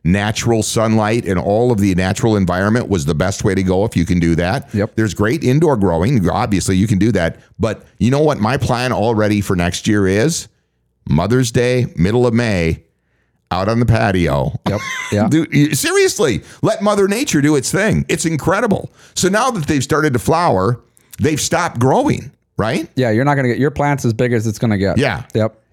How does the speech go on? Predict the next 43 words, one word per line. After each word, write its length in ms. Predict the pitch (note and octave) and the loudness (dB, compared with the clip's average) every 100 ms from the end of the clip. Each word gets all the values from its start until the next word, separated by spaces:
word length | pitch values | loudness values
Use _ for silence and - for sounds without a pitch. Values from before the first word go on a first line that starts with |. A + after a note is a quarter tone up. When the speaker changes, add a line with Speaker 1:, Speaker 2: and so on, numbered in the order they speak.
| - | -2
Speaker 1:
Now 260 | B2+ E3 | 0 2
Speaker 2:
Um, 60 | G3+ | 0
Speaker 1:
it's 160 | D3+ C#3 | 0 0
you 100 | C#3 | 2
just 240 | C#3+ A2 | 2 0
re-, 200 | G2+ C3+ A#2+ | -2 -2 0
wait 300 | A#2+ C#3+ - | 0 -2 0
for 120 | A#2+ | 0
the 220 | G#2+ F2+ | 2 0
actual 480 | G#2 A#2+ - - - | 0 -2 -2 0 0
flowering 580 | - G2 G#2+ G#2+ G2 D2+ | 0 0 2 2 0 0
buds 360 | G2+ F#2+ D#2 | 0 0 -2
to 220 | - D2+ - - | -2 -2 -4 -4
grow 260 | D#2 E2+ E2 | -2 0 0
up. 300 | D2+ - - - | -2 -6 -10 -4
Speaker 2:
Yep, 240 | B2+ A#2+ - | -2 -2 -2
and 120 | A2 | 0
you 80 | B2+ | 0
can 100 | A#2+ | 0
see, 240 | - A#2+ G#2+ | 0 0 2
like, 220 | G#2+ G#2 | 0 2
you're 100 | A#2+ | 0
seeing 220 | - A#2 | 0 0
the 80 | A2 | 0
pistils 500 | B2 G#2+ A2+ G#2 G#2 | -2 -2 0 0 0
and 80 | G2+ | 0
you're 120 | G#2 | 0
seeing 260 | - G#2+ | 0 0
the, 80 | G2+ F2+ - _ _ | 0 -2 -10 _ _
the 120 | - | -6
bud 300 | G2 A2+ A2 | -2 -2 -2
formation 540 | - G2+ G2 F#2+ - G2+ | -2 -2 0 -2 -2 -2
on 180 | F#2+ F#2+ | 0 0
your 100 | G2 | 0
Speaker 1:
Right. 120 | G2 | 0
Speaker 2:
plant 180 | G2 F#2+ | -2 -2
already, 340 | F2+ F2 F2 | 0 0 0
and 240 | F2+ E2 C2 | -2 -2 -2
now 200 | G2+ G2 | -2 -2
it's, 140 | F2+ | -2
you 80 | G#2 | -2
know, 100 | G2 | 0
like, 140 | F#2 | -2